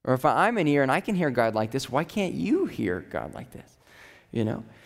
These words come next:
it's the, it's kind of like a parent trying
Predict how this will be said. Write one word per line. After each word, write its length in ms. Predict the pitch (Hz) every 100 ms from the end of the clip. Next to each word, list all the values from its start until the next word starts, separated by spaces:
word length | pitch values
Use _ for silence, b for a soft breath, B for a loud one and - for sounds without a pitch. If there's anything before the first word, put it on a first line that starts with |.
| B B
it's 160 | - -
the, 100 | 196 -
it's 140 | 190 -
kind 200 | 240 269
of 60 |
like 140 | 254 214
a 60 |
parent 560 | - - 135 151 - - - - _ _ _ _ _ - b b b
trying 680 | - - 156 151 165 175 190